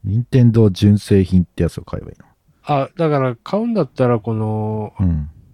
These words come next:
Speaker 2: 新しい新型スティックの方を買えばいいじゃないですか。
Speaker 1: <laughs> スティックは、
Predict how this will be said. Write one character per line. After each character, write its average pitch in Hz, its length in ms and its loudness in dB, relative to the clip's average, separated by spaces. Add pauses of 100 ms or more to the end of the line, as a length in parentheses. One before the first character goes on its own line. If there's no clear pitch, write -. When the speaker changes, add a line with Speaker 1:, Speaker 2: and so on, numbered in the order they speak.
(260)
Speaker 2:
新 135 340 -4
し 120 200 -6
い 104 40 -6
新 123 260 -6
型 120 280 -4
ス - 80 -14
テ - 120 -12
ィ - 40 -10
ッ - 40 -20
ク - 120 -14
の 92 80 -12
方 - 120 -18
を 107 120 -20
買 - 180 -16
え - 40 -20
ば - 60 -20
い - 40 -20
い - 20 -20
じ - 80 -16
ゃ - 20 -20
な - 60 -18
い - 40 -10
で - 0 -
す - 60 -12
か。 - 180 -8 (460)
Speaker 1:
<laughs> 508 800 -2
ス - 220 -16
テ - 120 -12
ィ - 20 -12
ッ - 40 -20 (140)
ク 101 140 2
は、 82 240 -4